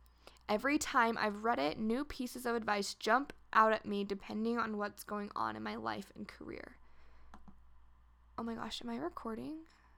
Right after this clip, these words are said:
Yes, I am. All right, that freaked me out for a second. All right, back to scheduled programming. <laughs> It, like, wasn't, the, the record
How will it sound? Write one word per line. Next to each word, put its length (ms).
Yes, 260
I 60
am. 260
All 120
right, 200
that 140
freaked 240
me 80
out 180
for 100
a 60
second. 500
All 220
right, 320
back 300
to 480
scheduled 400
programming. 1040
<laughs> 160
It, 140
like, 180
wasn't, 640
the, 180
the 140
record 500